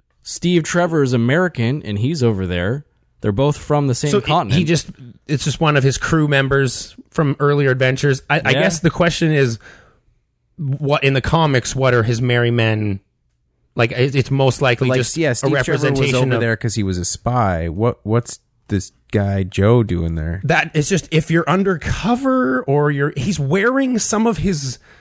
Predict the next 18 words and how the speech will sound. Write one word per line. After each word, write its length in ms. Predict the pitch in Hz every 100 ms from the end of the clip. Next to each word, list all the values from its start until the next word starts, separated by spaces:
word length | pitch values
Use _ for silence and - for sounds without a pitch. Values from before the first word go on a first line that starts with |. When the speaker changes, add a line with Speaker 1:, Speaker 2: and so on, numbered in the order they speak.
| _
Speaker 2:
his 240 | - 170 127
native 680 | 147 170 190 208 160 135 143 _ _ _ _ _ -
headgear 580 | 101 - 214 190 202 143
and 100 | 120
stuff. 360 | - - 107 -
It 120 | 147
just, 240 | 190 - -
you're 220 | - 180 180
in 180 | 185 156
World 300 | 180 202 160
War 140 | 156
One, 340 | 127 156 175 165
it 80 |
seems 320 | - 175 165 151
like 140 | 147
you'd 180 | 156 143
wanna 300 | 147 151 147
maybe 520 | 147 143 131 117 104